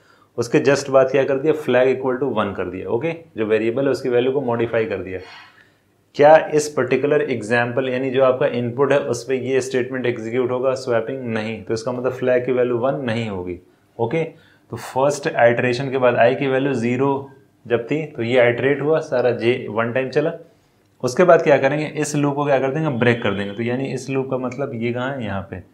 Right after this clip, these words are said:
इसके बाद क्या करेंगे, यहाँ लिख देंगे if c, यानी इस loop के बाद है, ओके, ये loop जो finish हुआ है, यानी इस loop के, इस लूप को हम break करना चाह रहे हैं। ये जो आपका पास वाला लूप है उसको break करने के लिए हम स्टेटमेंट यहाँ लिख रहे हैं, if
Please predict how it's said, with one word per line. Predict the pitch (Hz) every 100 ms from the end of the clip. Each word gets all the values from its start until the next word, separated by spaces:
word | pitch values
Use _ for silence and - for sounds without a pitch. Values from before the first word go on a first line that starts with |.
| _ _ _ _ -
इसके | 113 156
बाद | 151 151
क्या | 151
करेंगे, | 143 131 131 139 165 180 -
यहाँ | 120 123
लिख | 135 135
देंगे | 139 139 - 123
if | 131 170 - - _ _ _ _ _ _ _ _ _
c, | - -
यानी | 135 - 127 147
इस | 151 147 143
loop | 135 -
के | 113
बाद | 107 107
है, | 196 - _ 110
ओके, | 113
ये | 120 107 127
loop | 135 139
जो | 131
finish | 135 - 123 117 120
हुआ | 107
है, |
यानी | 110 131
इस | 135 143 -
loop | 123 127 120 -
के, | 127 151 165 - _ _ _ -
इस | 139 139
लूप | 147
को | 147
हम | 139 123
break | 117 113
करना | 107 101
चाह | 101
रहे | 95 98
हैं। |
ये | 113
जो | 127
आपका | 135 131 143
पास | 139 113 123 147
वाला | 131 131
लूप | 123 127
है |
उसको | 135 113 135
break | 120 120 113
करने | 113 113
के | 110
लिए | 110
हम | 110
स्टेटमेंट | 104 113 104 107 98
यहाँ | 92
लिख | 92
रहे | 92
हैं, | 92 135
if | 147